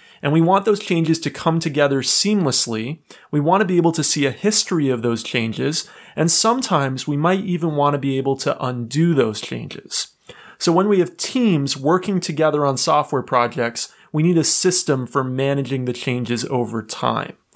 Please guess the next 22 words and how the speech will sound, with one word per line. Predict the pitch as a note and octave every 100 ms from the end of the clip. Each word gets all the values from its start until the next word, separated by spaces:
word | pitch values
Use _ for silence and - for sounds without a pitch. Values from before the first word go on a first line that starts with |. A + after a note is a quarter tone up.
| - - - - -
and | F3
handling | D#3+ A3 A#3+ A#3 A3
some | G#3 G#3+ F#3
things | G3+ G3 E3+
that | D#3+
might | E3 D#3
happen | E3+ A#3 G#3
between | C3 C#3 - C4
changes. | C4+ - A#2+ A2+ -
What | C#3 A3
if | C4
two | - A3 G#3
people | - B3+ - D3
are | C3+
working | C3+ F#3+ - D3+
on | D3
the | C#3+
same | - E3+ F3
part | E3 D#3
of | D3+
the |
program? | D3 G#3 B3 C#3+ - -